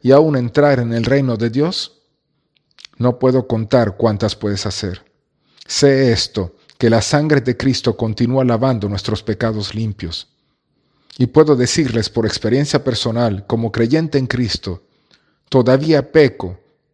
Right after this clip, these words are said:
como sé que tú también. Pero peco mucho menos hoy que lo que pecaba hace veinte años o hace cuarenta años. Peco menos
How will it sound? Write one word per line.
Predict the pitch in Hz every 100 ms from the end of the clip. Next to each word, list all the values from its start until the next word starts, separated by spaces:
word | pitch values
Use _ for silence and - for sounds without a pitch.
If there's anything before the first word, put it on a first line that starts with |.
| _ _
como | 135 117 110
sé | 139 127
que | 127
tú | 127
también. | 120 113 107 113 98 92 - _ _ _ _ - _ _ -
Pero | 135 123 -
peco | 147 143 123
mucho | 107 151 180 180
menos | 156 170 143 135 131
hoy | 156 131 95 - _ _
que | 127
lo | 120
que | -
pecaba | 110 113 135 123
hace | 117 -
veinte | 117 117 107 113
años | 107 101 95 - _ _ _ _ -
o | 123
hace | 120 -
cuarenta | 107 113 107 98 107
años. | 101 92 90 - _ _ _ _ _ _ _ _
Peco | - 156 151 143
menos | 135 147 110 95 -